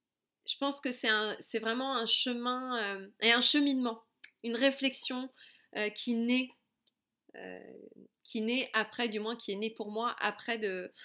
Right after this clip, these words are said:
après l'avoir lu. Donc je vous le recommande vraiment. Donc je vous le remontre. Donc Miracle dans les Andes de Nando Parado aux éditions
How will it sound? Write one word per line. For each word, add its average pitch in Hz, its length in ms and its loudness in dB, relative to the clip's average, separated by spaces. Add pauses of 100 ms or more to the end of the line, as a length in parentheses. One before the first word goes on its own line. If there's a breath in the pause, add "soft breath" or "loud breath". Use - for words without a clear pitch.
(220 loud breath)
après 220 340 0
l'avoir 202 320 0
lu. - 260 -12 (140)
Donc 202 200 -8
je 208 80 -8
vous 226 80 -2
le 233 60 -2
recommande 233 460 0
vraiment. 208 400 -2 (280 loud breath)
Donc 226 320 -2 (300)
je - 160 4
vous 311 180 4
le 294 60 4
remontre. 262 680 0 (380 soft breath)
Donc 247 240 2
Miracle 285 480 6
dans 240 140 2
les 233 240 2
Andes 220 420 0 (160)
de 208 140 0
Nando 254 420 2
Parado 214 580 2 (380 loud breath)
aux 240 120 4
éditions 240 680 0